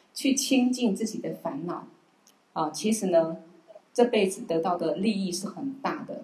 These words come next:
啊。那讲到这里，我记得以前在网络上有流传一篇那个，那个叫做《今天的秘密》，啊，可能很多人看过。然后今天的秘密里面，他有讲到说，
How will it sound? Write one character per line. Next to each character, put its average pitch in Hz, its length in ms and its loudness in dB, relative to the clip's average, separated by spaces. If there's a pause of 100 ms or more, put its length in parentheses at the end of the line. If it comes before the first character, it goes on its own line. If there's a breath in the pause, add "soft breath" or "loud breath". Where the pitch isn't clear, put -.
(160)
啊。 147 280 -6 (580 soft breath)
那 226 380 2
讲 - 220 -4
到 220 160 4
这 226 180 4
里， 151 440 -2
我 165 160 0
记 220 220 0
得 - 200 2
以 170 80 -2
前 165 340 -4
在 202 180 0
网 156 200 -4
络 185 140 2
上 185 200 -2
有 165 100 -2
流 - 200 0
传 - 260 -6
一 - 60 -4
篇 175 360 -10
那 339 100 -12
个， - 320 -8 (500)
那 175 100 -6
个 160 360 -6 (100)
叫 170 180 -2
做 151 520 -6 (480)
《今 240 280 2
天 208 240 2
的 180 160 2
秘 196 260 0
密》， 185 300 0 (160)
啊， 156 200 -2
可 170 80 -4
能 165 120 0
很 151 160 -6
多 170 200 -2
人 156 100 -2
看 - 280 -4
过。 539 340 -4 (1600 loud breath)
然 202 180 6
后 214 60 4
今 277 200 6
天 277 120 6
的 240 100 6
秘 247 180 2
密 247 160 4
里 165 140 0
面， 208 260 0
他 214 200 -2
有 175 160 2
讲 - 260 -6
到 180 240 0
说， 175 600 2